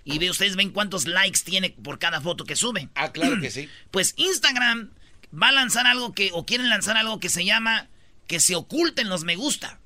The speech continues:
Speaker 1: O sea, tú te metes a ver una foto de, de Belinda, no vas a ver cuántos me gusta tiene, güey. ¿Por qué? Porque dicen que mucha gente, eh, se está estresando, se está enfermando.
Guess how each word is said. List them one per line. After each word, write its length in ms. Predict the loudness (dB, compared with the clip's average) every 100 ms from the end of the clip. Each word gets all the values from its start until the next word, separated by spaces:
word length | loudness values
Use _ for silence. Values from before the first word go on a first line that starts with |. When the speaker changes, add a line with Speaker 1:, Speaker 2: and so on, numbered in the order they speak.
| -20 -20 -20 -20 -20 -20 -20 -20 -14 -6
Speaker 1:
O 80 | -2
sea, 160 | -2 -2
tú 120 | -2
te 80 | 0
metes 200 | 2 2
a 60 |
ver 80 | 2
una 160 | 2 2
foto 260 | 2 0
de, 340 | 2 2 2 -2
de 260 | -2 2 4
Belinda, 680 | 2 2 0 2 2 0 -8 -20 -20 -12
no 200 | -2 0
vas 180 | 2 2
a 60 | 4
ver 160 | 2
cuántos 260 | 2 -4 0
me 120 | -2
gusta 300 | -2 -4 -6
tiene, 280 | -4 -6 -6
güey. 200 | -8 -14 -20 -20 -20 -20 -20 -20 -20 -20 -20 -20 -20 -20 -20 -20 -20 -20 -20 -20 -20 -10
¿Por 260 | -4 -2 2
qué? 280 | 2 2 -6 -20 -20 -20 -20 -8
Porque 520 | -2 -2 -2 0 2
dicen 500 | 2 2 2 2 0
que 100 | -2
mucha 280 | -2 2 2
gente, 560 | 2 0 2 0 0 -2 -18 -20 -20 -12
eh, 100 | -4
se 100 | -2
está 180 | 0 0
estresando, 800 | -2 -2 2 4 4 2 -2 -6 -10
se 160 | -6
está 180 | -2 -2
enfermando. 840 | 0 0 0 4 2 2 -2 -6